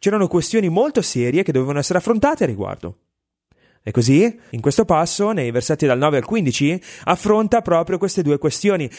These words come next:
la questione delle donne che guidano nella Chiesa e la questione delle donne che si presentano in modo indecente nella Chiesa, che vengono ad adorare Dio quando in realtà il loro desiderio era quello di presentarsi in qualche modo indecente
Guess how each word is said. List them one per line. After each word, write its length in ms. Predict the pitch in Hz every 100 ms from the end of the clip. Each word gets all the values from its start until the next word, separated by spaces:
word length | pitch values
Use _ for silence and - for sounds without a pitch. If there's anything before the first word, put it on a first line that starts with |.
| -
la 140 | 139
questione 640 | 147 151 - 190 226 240 220
delle 240 | 160 143
donne 360 | 147 175 220 233
che 140 | 170
guidano 380 | 127 190 233 254
nella 220 | 262 262
Chiesa 380 | 262 269 254 269 - -
e 60 | 165
la 80 | 156
questione 420 | 156 - 202 202
delle 160 | 185
donne 280 | 165 143 143
che 100 | 147
si 100 | 156
presentano 400 | 143 139 143 147
in 60 | 139
modo 260 | 143 139 123 - -
indecente 680 | 170 170 156 151 214 226 156
nella 160 | 123
Chiesa, 340 | 113 123 120 127
che 120 | 135
vengono 420 | 139 254 214 165
ad 100 | 160
adorare 460 | 160 156 202 220 170
Dio 280 | 247 185 156
quando 240 | 165 170
in 60 | 156
realtà 560 | 147 139 226 233 127
il 80 | 147
loro 160 | 160 180
desiderio 640 | 196 208 143 110 123 131 - - -
era 240 | 151 165
quello 240 | 156 139 139
di 100 | 135
presentarsi 720 | 139 135 127 151 156 151 165
in 100 | 139
qualche 280 | 139 127 143
modo 180 | 139
indecente 720 | 127 117 110 208 117 110 107